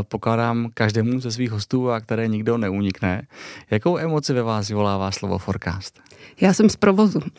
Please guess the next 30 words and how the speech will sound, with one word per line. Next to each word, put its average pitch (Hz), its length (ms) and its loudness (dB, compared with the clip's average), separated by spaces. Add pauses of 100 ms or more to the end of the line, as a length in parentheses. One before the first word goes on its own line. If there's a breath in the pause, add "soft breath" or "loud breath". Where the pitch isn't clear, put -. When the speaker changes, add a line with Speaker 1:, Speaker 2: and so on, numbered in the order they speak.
(280 loud breath)
Speaker 2:
takže 180 400 4
to 185 420 4
slovo 202 280 4
forecast 180 600 2
je 185 60 6
pro 180 180 4
mě 180 140 6
převážně 175 520 2
lidi, 170 540 4 (140)
inovace, 170 640 2
flexibilita 175 760 2
a 196 80 0
komunikace, 196 600 4 (380 loud breath)
protože 185 300 4
každou 185 320 6
tu 214 100 0
informaci, 175 580 2
kterou 180 260 4
my 185 100 6
zaneseme 180 380 2
do 180 100 2
toho 196 180 6
forecastu, 170 600 2
já 165 120 4
pak 170 140 2
musím 170 320 4
umět 185 240 4 (100)
těm 185 300 4 (100)
lidem 180 520 4
komunikovat, 170 560 2